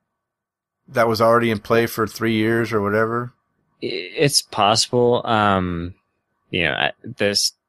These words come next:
Speaker 2: stadiums here are, are good about getting local stuff.
Speaker 1: Yeah.
Speaker 2: Um, but I will say in our area of the stadium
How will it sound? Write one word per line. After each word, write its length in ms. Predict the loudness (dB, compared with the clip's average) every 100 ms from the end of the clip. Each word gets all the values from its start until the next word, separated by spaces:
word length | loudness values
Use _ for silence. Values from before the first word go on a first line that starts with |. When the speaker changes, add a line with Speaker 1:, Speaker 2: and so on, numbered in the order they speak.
| -6
Speaker 2:
stadiums 520 | -2 0 0 0 0
here 580 | 0 0 2 2 0 -2
are, 80 | -4
are 60 | -2
good 240 | 0 0
about 360 | 2 2 0 -2 -4
getting 280 | -2 -2
local 300 | -2 -2 -2
stuff. 500 | -6 0 0 0 -4 _ _ -6
Speaker 1:
Yeah. 320 | -2 -2 -4 _ _ -4
Speaker 2:
Um, 420 | -2 -2 -6 -10 -14 -12
but 360 | -6 -2 -2 0
I 80 |
will 200 | 0 0 0
say 480 | -2 -2 0 0 -2
in 320 | -4 -6 -10 -6
our 220 | -2 -2
area 560 | 0 0 0 2 0 0
of 200 | -2 -6
the 80 | -6
stadium 720 | -4 -4 -2 -2 -4 -6